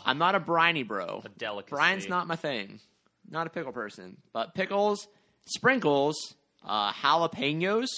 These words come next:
Speaker 1: pineapples, or pepperoni.
Speaker 2: Pepperoni.
Speaker 1: Pepperoni. So I would love to go pepperoni because, like, it would go with my tracker combo, but I have M and M's in there.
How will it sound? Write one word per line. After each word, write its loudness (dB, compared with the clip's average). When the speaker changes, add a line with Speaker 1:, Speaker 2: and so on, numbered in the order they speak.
Speaker 1:
pineapples, 0
or -4
pepperoni. -2
Speaker 2:
Pepperoni. -14
Speaker 1:
Pepperoni. 0
So 4
I 6
would 0
love 0
to -4
go -2
pepperoni -4
because, -8
like, -8
it -4
would -8
go -2
with -6
my -4
tracker -6
combo, -4
but -2
I 2
have 2
M -2
and -4
M's -4
in -8
there. -4